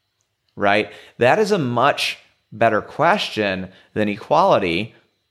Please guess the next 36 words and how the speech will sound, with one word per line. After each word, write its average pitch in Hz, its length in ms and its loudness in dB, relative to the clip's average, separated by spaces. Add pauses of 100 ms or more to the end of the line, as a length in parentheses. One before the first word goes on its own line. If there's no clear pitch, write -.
(140)
or 117 160 -4
even 190 260 -4
than 101 160 -4
fairness. - 640 -6 (1600)
And 139 120 2
I 175 60 2
think 226 140 -2
that 240 60 0
would 233 80 0
be 254 60 -2
kind 233 160 0
of 180 60 2
the 143 60 0
first - 340 -2
paradigm 139 420 2
shift 92 320 -2
that 113 100 -4
people 117 280 -4
need 98 220 -4
to 98 60 -4
make, 107 500 -2 (400)
is 113 580 2 (400)
to 131 160 -6
look 120 220 0
at 127 120 -2
things 101 460 -6 (240)
and 107 120 -4
say, 117 220 0
Hey, 120 600 -2 (280)
you 101 140 -10
know, 98 260 -8 (500)
this 95 140 -18
isn't 143 160 -4
about 143 220 2
equality, 92 600 -2 (420)
right? 98 360 -2